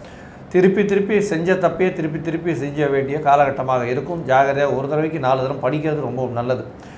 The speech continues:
வெளிநாடு வெளியூர் போகக்கூடிய பாக்கியம் உண்டு. வெளிநாட்டில் இருப்பவர்களுக்கு இப்போ வந்து அவர்களுக்கு பி ஆர் கிடைக்கக்கூடிய, அதாவது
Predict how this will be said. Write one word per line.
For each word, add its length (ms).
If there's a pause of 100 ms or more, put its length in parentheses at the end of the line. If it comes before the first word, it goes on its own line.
(220)
வெளிநாடு 400
வெளியூர் 380
போகக்கூடிய 440
பாக்கியம் 460
உண்டு. 320
வெளிநாட்டில் 520
இருப்பவர்களுக்கு 1120
இப்போ 320
வந்து 240
அவர்களுக்கு 720
பி 160
ஆர் 140
கிடைக்கக்கூடிய, 640
அதாவது 480